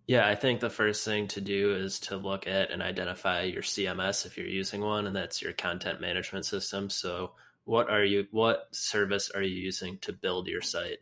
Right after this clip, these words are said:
um, to kind of do all the back end work on it so that when you go to the U R L, it works and looks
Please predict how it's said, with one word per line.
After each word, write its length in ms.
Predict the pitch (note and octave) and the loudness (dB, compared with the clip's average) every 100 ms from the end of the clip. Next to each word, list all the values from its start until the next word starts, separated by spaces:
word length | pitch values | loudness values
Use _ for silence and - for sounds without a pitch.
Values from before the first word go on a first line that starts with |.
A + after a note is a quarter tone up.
| _ | _
um, 400 | G2 F2+ - F#2 - | -4 -4 -4 -10 -12
to 120 | - | -8
kind 180 | G2 F#2+ | -2 -2
of 80 | F#2 | 0
do 120 | G2+ | 2
all 140 | F#2 | 2
the 80 | F2+ | 2
back 320 | F2+ F2 F2 | 0 0 0
end 160 | F2+ F2 | -2 -2
work 240 | F2+ E2+ | -4 -4
on 100 | F2 | -4
it 160 | F2 - | -4 -2
so 180 | - F2+ | -2 0
that 220 | F#2 - | -2 -2
when 340 | F#2 F#2 F#2 - _ _ - | -4 -4 -6 -10 _ _ -8
you 120 | - | -4
go 160 | F2 E2 | -2 -2
to 120 | - | -2
the 80 | F2+ | -2
U 120 | F#2 | 0
R 120 | G2 | 4
L, 220 | G#2+ F#2+ | 4 4
it 60 | F#2 F#2 | 2 -4
works 300 | F2+ F2+ F2+ | -6 -4 -6
and 80 | |
looks 400 | F#2 G2+ - - | -6 -6 -6 -8